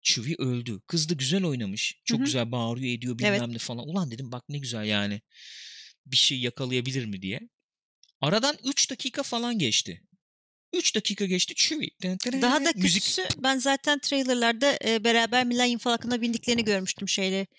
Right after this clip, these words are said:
Speaker 2: Lando ile. Dolayısıyla yani
Speaker 1: Ya, abi
Speaker 2: ölmediğini
Speaker 1: zaten,
Speaker 2: <laughs> düşünüyordum.
Speaker 1: ya onu zaten biliyorsun da bir yarım saat, e, bunu kullan atıyorum. Rey'de bir etkisi olsun, işte bundan
Speaker 2: Evet.
Speaker 1: dolayı bir şey olsun, ne bileyim fa-, yok hayır, üç dakika abi.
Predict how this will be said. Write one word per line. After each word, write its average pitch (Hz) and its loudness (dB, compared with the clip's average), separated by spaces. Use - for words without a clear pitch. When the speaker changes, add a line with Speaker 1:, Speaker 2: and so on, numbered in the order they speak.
Speaker 2:
Lando 208 0
ile. 262 -2
Dolayısıyla 233 0
yani 208 0
Speaker 1:
Ya, - 4
abi 214 0
Speaker 2:
ölmediğini 214 2
Speaker 1:
zaten, 165 4
Speaker 2:
<laughs> 302 4
düşünüyordum. - 0
Speaker 1:
ya - -4
onu 151 -2
zaten 180 2
biliyorsun 147 2
da 117 2
bir 180 2
yarım 277 2
saat, 254 -2
e, 139 0
bunu 214 0
kullan 202 2
atıyorum. 101 -4
Rey'de 175 4
bir 185 0
etkisi - 0
olsun, 156 0
işte 127 -2
bundan 143 0
Speaker 2:
Evet. 202 4
Speaker 1:
dolayı 143 2
bir 127 2
şey - 2
olsun, 147 0
ne 107 0
bileyim 151 2
fa-, - -2
yok 269 0
hayır, 254 0
üç - 2
dakika - -4
abi. 73 -4